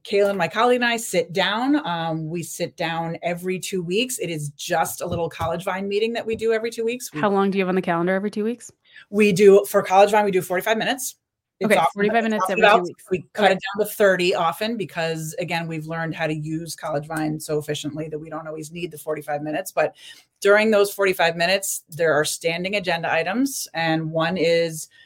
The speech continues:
Speaker 1: okay, um, let's dig in and look at how our campaigns are performing. That's the way we, again, send out these bulk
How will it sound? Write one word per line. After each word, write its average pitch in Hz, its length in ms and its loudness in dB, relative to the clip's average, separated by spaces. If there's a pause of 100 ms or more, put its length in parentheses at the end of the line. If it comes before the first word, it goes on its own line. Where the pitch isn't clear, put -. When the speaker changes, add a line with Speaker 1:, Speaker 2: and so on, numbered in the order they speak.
(260)
Speaker 1:
okay, 190 560 6
um, 175 340 0
let's 175 340 2
dig 202 240 2
in 185 280 0
and 170 260 -6
look 175 160 -4
at 170 120 0
how 170 240 -2
our 165 180 2
campaigns 175 760 -4
are 190 160 -2
performing. 202 640 0
That's 151 320 -4
the - 120 -4
way 156 200 0
we, 156 240 -6
again, 156 240 -2
send 151 220 -4
out 151 120 -2
these 151 220 -6
bulk 156 320 -2